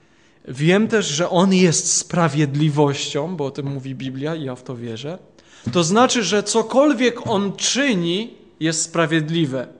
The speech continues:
bo On jest sprawiedliwością. Więc On wyznacza standardy. Więc cokolwiek czyni, jest sprawiedliwe, bo On jest sprawiedliwością. Ale muszę uważać,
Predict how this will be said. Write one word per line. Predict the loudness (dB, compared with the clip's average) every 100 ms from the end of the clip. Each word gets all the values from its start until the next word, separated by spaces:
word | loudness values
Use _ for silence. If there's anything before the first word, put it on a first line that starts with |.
| -8
bo | -2
On | 0
jest | -2
sprawiedliwością. | -2 0 0 -2 -2 -4 -6 -10 -16 -18 _ _ _ -20 -20 -2
Więc | 0 2 4
On | 4 4
wyznacza | 4 4 4 4 4
standardy. | 0 2 2 2 2 -4 -16 -20 _ _ -20 -20 -4
Więc | 0 2
cokolwiek | 0 2 2 4 2
czyni, | 0 2 4 4
jest | 4 2
sprawiedliwe, | 2 2 4 4 4 4 6
bo | 6
On | 6
jest | 4 2
sprawiedliwością. | 2 0 2 -2 -2 0 -2 -4 -12 -18 -20 -20 _ _ _ _ _ _ _ _ _ _ _ _ _ _ _ _ _ _ _ _ _ _ _ _ _ _ -6
Ale | -4
muszę | -2 -2 -4
uważać, | -4 -4 -2 -2 -6 -12 -14 -16 -18 -20